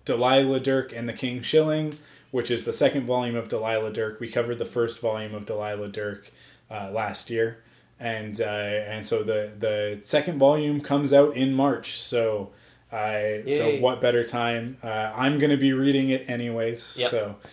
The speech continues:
Speaker 1: uh, we'll pull double duty and, and also, uh, cover it on the podcast.
Speaker 2: Perfect. And then our reader poll actually comes from First Second themselves. We asked
Speaker 1: Yep.
Speaker 2: them what they would like us to read for, uh, this episode, and they said,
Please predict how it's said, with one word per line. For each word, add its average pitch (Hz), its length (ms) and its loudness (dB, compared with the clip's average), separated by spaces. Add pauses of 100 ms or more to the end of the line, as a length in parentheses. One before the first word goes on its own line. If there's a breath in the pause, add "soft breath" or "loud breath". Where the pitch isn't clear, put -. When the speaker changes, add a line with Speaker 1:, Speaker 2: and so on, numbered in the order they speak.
(260 loud breath)
Speaker 1:
uh, 107 220 -6
we'll 104 100 -8
pull 107 220 -2
double 104 260 -6
duty 104 280 -8
and, 101 220 -8
and 104 160 -8
also, 101 520 -4 (400 soft breath)
uh, 107 180 -10
cover 110 260 0
it 107 80 -2
on 104 100 -6
the 101 60 -6
podcast. 104 640 -6
Speaker 2:
Perfect. 110 400 -2 (200)
And 123 120 -4
then 117 100 -2
our 110 380 0
reader 127 380 -4
poll 131 420 4 (380 loud breath)
actually 117 340 -4
comes 131 300 -4
from 123 260 -8
First - 300 -4
Second 127 520 -6
themselves. 120 680 2
We 113 100 2
asked 113 180 4
Speaker 1:
Yep. 110 80 -4
Speaker 2:
them 117 200 0
what 117 200 -4 (280)
they 120 380 -2
would 117 160 -6
like 117 180 -2
us 113 140 -6
to - 160 -12
read 123 340 -6 (260 loud breath)
for, 107 480 0
uh, 104 80 -4
this 107 180 -2
episode, 135 380 0
and 123 140 -2
they 120 140 -4
said, 120 420 -2